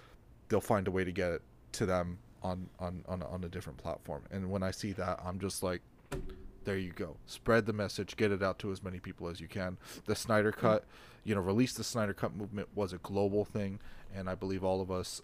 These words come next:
Speaker 1: all of us fans, everyone who was deep into this, everyone who wanted to see this completed vision, who enjoys these characters, this is what we were waiting for, and they
Speaker 2: Yes.
Speaker 1: delivered. D C fandom delivered on every front,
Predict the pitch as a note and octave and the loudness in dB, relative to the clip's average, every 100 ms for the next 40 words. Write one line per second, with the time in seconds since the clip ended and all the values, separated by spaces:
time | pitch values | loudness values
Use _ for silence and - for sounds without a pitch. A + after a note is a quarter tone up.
0 | - G#2 G#2 G2 F#2+ G#2 F2+ F2+ F#2 - | 2 4 6 4 -2 -2 -2 -2 -4 -2
1 | G2+ G2+ G2 F#2+ F#2+ - F#2 F#2 F#2 - | 0 0 -2 -4 -4 -4 -4 -4 -6 -6
2 | F#2 F2+ - - A2 A#2 A2+ G#2 G#2 G2+ | -6 -6 -8 0 2 4 2 2 0 2
3 | G2 - - G2 F#2 - F#2 G2 F2 F2 | 0 -2 -6 -6 -6 -8 -8 -6 -6 -6
4 | F2 - G2 G2+ - - - - - - | -6 -6 -8 -10 -16 -20 -20 -20 -20 -20
5 | - - - - - B2 G#2 A2+ G#2+ G2+ | -20 -18 -18 -2 4 4 6 4 4 2
6 | F#2+ - G2+ F#2 - F#2 F2+ - - - | -2 2 2 2 -2 -4 -4 -10 -16 -20
7 | - - - - - - - - - - | -20 -20 -20 -20 -20 -20 -20 -20 -20 -20
8 | - - - - - - - G#2+ - G2 | -20 -20 -20 -20 -20 -20 0 2 2 0
9 | G2 G2 F2+ F2 F#2 F2+ F2+ - F#2+ F#2 | -2 -2 -2 -4 -4 -4 -6 -4 -2 -2
10 | G2 - - - - - - G2+ E2+ F#2+ | -4 -14 -20 -20 -20 -20 -2 0 2 2
11 | G2+ F#2 F2 F2 - - - A#2+ - B2 | 2 0 0 -4 -8 -10 0 2 4 6
12 | B2+ A2+ G#2+ G#2+ A2 - - - - G2 | 8 6 6 2 0 -10 -20 -20 -2 2
13 | G2 F#2 G2 F#2 - - E2 F2+ - G2 | 2 4 2 0 -6 -12 -12 -8 -2 -2
14 | F2 F2+ F2 F#2+ - - - - G#1 - | -2 -4 -4 -6 -12 -16 -10 -8 -8 -12